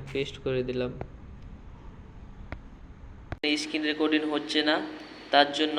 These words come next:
আমি একটা মোবাইল নিয়ে স্ক্রিন রেকর্ডিং করছি। তো দেখতে পাচ্ছেন বন্ধুরা, এখানে অনেকগুলো জায়গায় আমার ভিডিওটা প্লে হচ্ছে।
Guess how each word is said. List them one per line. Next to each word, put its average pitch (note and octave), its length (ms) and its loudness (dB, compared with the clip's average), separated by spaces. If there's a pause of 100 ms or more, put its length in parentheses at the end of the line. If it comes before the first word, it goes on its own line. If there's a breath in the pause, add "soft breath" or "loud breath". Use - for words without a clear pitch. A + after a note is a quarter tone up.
(100)
আমি D3 180 2 (800)
একটা D3 220 2 (140)
মোবাইল D3 380 8 (120)
নিয়ে D3 180 8 (440)
স্ক্রিন D3 280 0
রেকর্ডিং D3 300 4 (120)
করছি। D3 380 0 (600)
তো - 60 -6 (120)
দেখতে D3 300 2
পাচ্ছেন D3 260 2 (120)
বন্ধুরা, D3+ 380 2 (720)
এখানে D3+ 200 0 (140)
অনেকগুলো D3+ 420 2 (120)
জায়গায় C#3+ 340 8 (240)
আমার C#3 160 4 (100)
ভিডিওটা C#3+ 340 2 (100)
প্লে C#3+ 140 6 (100)
হচ্ছে। D#3 260 4